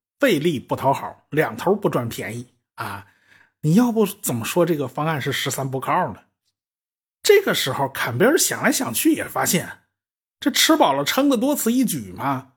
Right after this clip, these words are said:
这个柔性甲板的方案已经变得毫无意义了，只要你多增加一个斜角甲板，这一切问题都解决了。航母的前半段儿，哎，这个甲板跟飞机的降落就毫无关系了，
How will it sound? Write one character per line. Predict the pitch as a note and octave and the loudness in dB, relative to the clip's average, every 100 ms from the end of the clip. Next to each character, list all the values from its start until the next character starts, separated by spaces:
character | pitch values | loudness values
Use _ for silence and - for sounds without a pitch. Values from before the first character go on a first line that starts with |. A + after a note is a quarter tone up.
| _ _ | _ _
这 | - D#4 | 4 4
个 | |
柔 | G3+ E3 C4+ | 6 6 6
性 | D4+ D#4+ G3 | 6 4 2
甲 | D#3 G3 | 2 2
板 | D#3 | 0
的 | A#2 | -4
方 | E3 E3+ | -4 -4
案 | D3 - | -6 -8
已 | A#2+ | 0
经 | G3 | 0
变 | B3+ | 0
得 | E3 | -2
毫 | - C#3 | -2 -2
无 | A3+ C3+ | 0 -2
意 | C#3 A#2 G2 | -6 -10 -14
义 | |
了， | F2+ _ _ - - _ | -18 _ _ -20 -20 _
只 | - F3 E3 F3 | -2 2 4 6
要 | D#4 D#4 E3 | 4 4 0
你 | C#3 A2+ | 0 -4
多 | - C#4+ D#4 D#4+ | 0 4 4 4
增 | F4 D#4+ D4 | 2 4 2
加 | C#4+ B3+ G3 | 2 0 -4
一 | C#3 G3+ | -4 0
个 | G3+ B2 | 0 0
斜 | - - E3+ C#4 | -2 0 2 2
角 | A3 A2+ | 0 -4
甲 | - A#2 | -4 -6
板， | A2+ F#2 - _ _ - | -6 -8 -14 _ _ -4
这 | |
一 | D#3 B2+ G3+ G#4+ A4+ | -2 0 -2 0 -2
切 | - F4+ | 4 4
问 | F3+ D3 | 4 0
题 | A2+ C3+ | -2 -6
都 | B2+ C#3 B2 | -4 -4 -4
解 | - G#2 | -8 -8
决 | F#2 G2+ | -10 -12
了。 | F#2 _ _ _ _ _ - | -14 _ _ _ _ _ -8
航 | - G3 D4+ | 2 4 4
母 | D#4+ C#3 | 2 0
的 | B2 B2+ | 0 -4
前 | - C#3+ G#3 | 0 2 4
半 | C#4 F#3 | 2 2
段 | G3+ | 2
儿， | E3 - _ _ _ | 0 -6 _ _ _
哎， | C3+ B2 G#2+ _ _ | -6 -6 -8 _ _
这 | C#4 | 0
个 | A3 | 0
甲 | C#3+ D#3 | 2 2
板 | F#3 A#2+ A#2 | 2 -2 0
跟 | F#3+ G3+ | 0 0
飞 | - C4 A#3 | 0 0 2
机 | A#3+ | 0
的 | A3+ A#2+ | -2 -4
降 | - D#4 A3+ G#3+ | -2 0 4 6
落 | E4 D#4 - | 6 4 -2
就 | - B2+ | -8 -6
毫 | - C3+ A#2 | -4 -4 -2
无 | A3+ D4 A#2+ | 0 2 0
关 | A#2 A2 G#2 | -4 -8 -6
系 | - | -8
了， | G2+ | -8